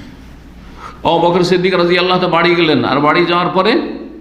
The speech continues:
যা ছিল বাড়িতে সব কিছু কুড়িয়ে জমা করে সব নিয়ে এসে রাসূলুল্লাহ সাল্লাল্লাহু আলাইহি ওয়াসাল্লাম খেদমতে পেশ করে দিলেন।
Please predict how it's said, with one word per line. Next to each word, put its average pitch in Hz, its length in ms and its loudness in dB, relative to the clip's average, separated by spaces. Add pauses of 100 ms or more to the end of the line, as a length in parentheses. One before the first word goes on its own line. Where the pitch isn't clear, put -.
(320)
যা 220 600 2
ছিল 226 240 0
বাড়িতে 170 380 0
সব 254 720 0
কিছু 226 260 -4
কুড়িয়ে 202 580 0
জমা 196 300 0
করে 175 260 0
সব 190 420 2
নিয়ে 185 120 -2
এসে 170 180 0
রাসূলুল্লাহ 147 600 0
সাল্লাল্লাহু 156 300 -6
আলাইহি 151 100 -4
ওয়াসাল্লাম 135 180 -6
খেদমতে - 60 -10
পেশ 110 200 -10
করে 82 180 -10
দিলেন। 73 220 -16